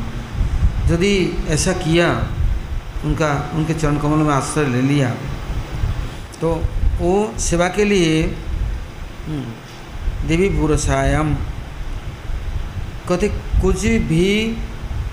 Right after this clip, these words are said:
प्रयोजनीय है, हैं, सब, हाँ, देवता लोग, स्वर्ग मर्त्य पाताल में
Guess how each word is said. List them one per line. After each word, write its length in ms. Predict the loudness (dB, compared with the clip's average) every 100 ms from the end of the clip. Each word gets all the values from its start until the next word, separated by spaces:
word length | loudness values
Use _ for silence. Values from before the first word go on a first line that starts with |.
| -10 0
प्रयोजनीय 480 | 2 2 2 2 4
है, 500 | 2 2 2 0 -2 -8 -8 -6 -8 -8 -10 -10 -6
हैं, 280 | -4 -4 -6 -12 -12 -10 -4 -4 -6 -10
सब, 400 | -4 0 0 0 -2 -2 -2 -2 -4 -2 -2 -4 -6 -10 -6
हाँ, 300 | -4 -4 -8 -14 -16 -14 -6 -6 -6 -12 -12 -12 -12 -4
देवता 320 | 0 2 2 2
लोग, 240 | 2 0 -6 -12 -8 -8 -8 -12 -14 -14 -8 -6 -8 -12 -8 -6
स्वर्ग 280 | -2 -2 0
मर्त्य 260 | 0 0 0
पाताल 320 | 0 0 2
में 300 | 2 2